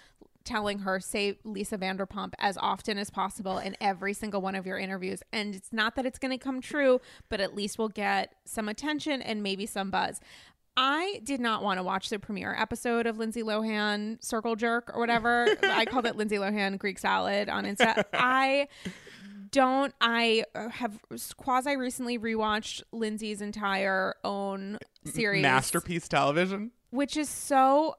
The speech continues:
Speaker 1: upset. It is upsetting to me. Speaking of people that need attention, it is upsetting to me that we continue to, like, reward her and let her think that she is still a star because of moves she made when she was, like, ten to fourteen. I don't think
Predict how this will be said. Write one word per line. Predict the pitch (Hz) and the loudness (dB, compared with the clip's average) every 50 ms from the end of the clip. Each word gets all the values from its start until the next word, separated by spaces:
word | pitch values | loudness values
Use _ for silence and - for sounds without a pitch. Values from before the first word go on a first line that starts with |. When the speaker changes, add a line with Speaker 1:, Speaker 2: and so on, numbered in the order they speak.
| _ | _
Speaker 1:
upset. | 254 247 - - - 254 226 226 226 - | -4 -4 -4 -6 0 2 2 2 4 4
It | 247 262 254 | 2 2 4
is | 285 294 262 | 2 0 -2
upsetting | 311 269 - - - 262 254 269 311 320 339 | -4 -4 -4 -2 0 2 2 2 0 -2 -4
to | - - | -4 -2
me. | 285 262 254 247 233 - - | -2 0 0 0 -2 -4 -6
Speaking | - - 262 254 311 | -8 -6 -4 -4 -4
of | 285 | -4
people | - 262 233 240 | -4 -2 -2 -2
that | 220 - - _ | -2 -2 -4 _
need | 214 220 214 208 196 | -6 -4 -4 -4 -4
attention, | 190 - 190 185 196 - - 190 185 165 - - | -6 -6 -8 -8 -8 -6 -8 -8 -8 -10 -4 -2
it | 247 262 | 0 0
is | 285 302 - | 0 0 -2
upsetting | 370 359 - - 294 262 262 262 247 | -2 -4 0 0 0 0 0 -2 -4
to | - 254 | -4 -4
me | 247 240 | -4 -4
that | 208 208 - | -4 -4 -4
we | 220 220 | -6 -8
continue | - - 233 226 - - 233 220 220 233 | -6 -6 -8 -8 -6 -4 -4 -4 -4 -6
to, | - - 220 | -6 -6 -4
like, | 196 185 180 - _ - - - - _ | -4 -6 -6 -8 _ -20 -20 -20 -16 _
reward | - 233 220 208 208 220 226 226 226 | 2 2 2 4 4 4 4 4 2
her | 226 233 220 214 202 - | 2 2 2 2 2 0
and | - 202 202 202 - | -2 -2 -2 -4 -6
let | 208 202 190 214 214 233 240 - | -10 -6 -2 0 0 0 -2 -6
her | _ 226 233 240 | _ -6 -4 -4
think | 220 - - - 208 202 208 202 - - - | -6 -8 -6 -4 -4 -4 -4 -6 -12 -16 -8
that | 196 214 208 | -8 -6 -6
she | - - - 214 196 | -6 -8 -4 -2 -2
is | 190 202 | -2 -2
still | - - - - 208 202 - | -4 -8 -8 -6 -4 -4 -2
a | - 202 | -2 -4
star | 214 - - - - 214 196 185 185 185 185 190 - - - - | -4 -4 -10 -4 2 2 4 6 6 4 4 2 0 -4 -8 -12
because | 214 208 - 233 190 226 | -12 -8 -8 -6 -6 -6
of | 208 - | -6 -4
moves | 208 208 208 208 226 220 | -2 0 0 0 -2 -4
she | - - - 254 240 | -6 -6 -4 -4 -2
made | 220 208 196 190 - 190 - | -2 -2 -2 -2 -2 -4 -6
when | - 190 196 | -6 -8 -10
she | 196 - - | -8 -8 -6
was, | 196 190 190 190 - - | -6 -4 -4 -6 -6 -4
like, | 196 185 180 190 - - _ _ | -4 -2 -2 -4 -8 -12 _ _
ten | - - 214 190 190 196 | -14 -10 -8 -8 -8 -8
to | - 190 | -10 -10
fourteen. | - - 185 180 180 - - - 202 - - - - - - - - - - - - - _ | -10 -8 -8 -8 -8 -8 -12 -12 -12 -12 -12 -12 -14 -16 -18 -18 -20 -20 -20 -20 -20 -8 _
I | - 220 214 | -2 -2 -2
don't | 190 180 - 214 226 226 233 240 262 - - | -2 -4 -2 -2 0 2 0 0 -2 -4 -8
think | - - - 233 220 214 214 - - | -18 -10 -4 -4 -4 -4 -4 -8 -14